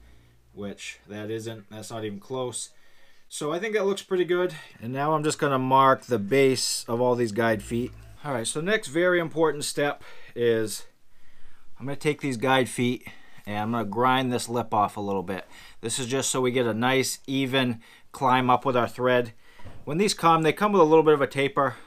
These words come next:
but I'm gonna taper that even more. And you just need a, a Dremel tool with a sanding bit. And it doesn't take a lot of sanding to create a nice even step.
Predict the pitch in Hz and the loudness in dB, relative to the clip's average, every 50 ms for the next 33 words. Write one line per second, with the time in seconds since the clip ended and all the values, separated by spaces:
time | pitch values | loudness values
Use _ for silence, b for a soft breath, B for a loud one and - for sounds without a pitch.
0 | B B B - - 107 98 - 104 113 131 143 135 123 - - 131 123 - 120 | B B B -6 -4 -4 -4 -2 -4 -4 -4 -4 -4 -4 -2 -2 -2 -2 -2 -2
1 | 113 107 117 117 117 101 - 113 113 110 107 101 98 98 98 101 101 98 - - | -2 0 2 2 2 2 0 -2 -2 -2 -2 -2 -2 -2 -2 -2 -2 -2 -4 -8
2 | - b b b b b b b b b b b b - - 101 107 113 113 - | -16 b b b b b b b b b b b b -16 -12 -10 -8 -8 -8 -8
3 | - 120 117 110 110 104 95 87 - - - 101 101 98 117 123 127 127 123 117 | -8 -8 -6 -4 -4 -4 -6 -8 -10 -14 -14 -12 -6 -2 -2 0 0 0 -2 -4
4 | - - 131 131 123 123 127 117 110 - - - - 95 95 - - - 117 117 | -4 -4 -4 -2 0 0 0 0 -2 -6 -12 -14 -12 -12 -12 -10 -8 -6 -6 -4
5 | 117 113 113 113 104 110 110 110 - - - B B B B B B B B - | -4 -4 -6 -4 -4 -4 -4 -4 -6 -10 -16 B B B B B B B B -8
6 | 127 127 123 123 120 120 135 165 180 170 165 165 139 - 156 160 156 - 156 139 | -4 -4 -2 -2 -2 0 2 4 4 4 2 -2 0 2 4 4 4 4 2 2
7 | 139 143 147 147 139 123 - - - 147 139 135 131 127 127 127 117 117 113 - | 4 4 4 4 4 2 0 0 0 0 2 2 2 2 2 0 0 0 -2 -4
8 | - - 131 127 127 127 123 117 117 113 120 123 123 113 - - 131 127 127 113 | -2 0 2 2 4 4 4 4 2 2 2 0 0 0 -2 -4 -2 -2 -2 -2
9 | 107 117 104 101 - - - - 113 104 101 | -2 -2 -2 -4 -4 -4 -4 -4 -4 -4 -4